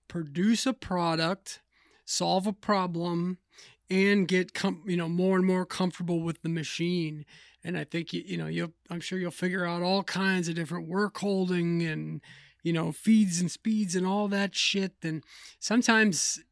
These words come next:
it just takes jumping in, right?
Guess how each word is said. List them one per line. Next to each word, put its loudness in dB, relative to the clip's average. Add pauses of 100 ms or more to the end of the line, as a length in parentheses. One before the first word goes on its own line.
(200)
it -6
just -2
takes -2
jumping 0
in, -10 (260)
right? -4